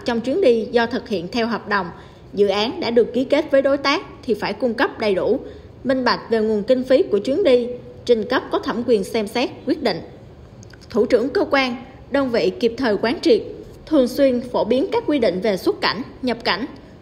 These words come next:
quy định về quản lý, xét duyệt đi nước ngoài của Ban Thường vụ Thành ủy Thành phố Hồ Chí Minh. Ủy ban Nhân dân Thành phố Hồ Chí Minh đến toàn thể cán bộ, đồng thời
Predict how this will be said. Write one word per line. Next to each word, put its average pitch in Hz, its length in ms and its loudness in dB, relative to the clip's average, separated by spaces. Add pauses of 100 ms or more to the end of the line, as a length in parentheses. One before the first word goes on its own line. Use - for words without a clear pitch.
quy 285 140 0
định 196 200 4
về 220 220 4
quản 190 180 -2
lý, 254 200 4 (360)
xét 349 200 4
duyệt 226 240 6
đi 254 120 2
nước 370 180 2
ngoài 233 320 0
của 208 80 2
Ban 233 260 0
Thường 214 200 -2
vụ 180 200 0
Thành 202 180 -6
ủy 170 200 -6
Thành 240 180 -8
phố 220 200 -2
Hồ 240 80 0
Chí 240 160 -2
Minh. 226 200 0 (760)
Ủy 269 80 0
ban 294 220 2
Nhân 285 140 0
dân 269 160 2
Thành 247 180 0
phố 311 120 0
Hồ 330 60 4
Chí 311 140 0
Minh 269 240 0 (320)
đến 262 180 2
toàn 208 200 0
thể 185 200 -4
cán 226 220 -4
bộ, 170 240 0 (440)
đồng 247 180 0
thời 240 320 2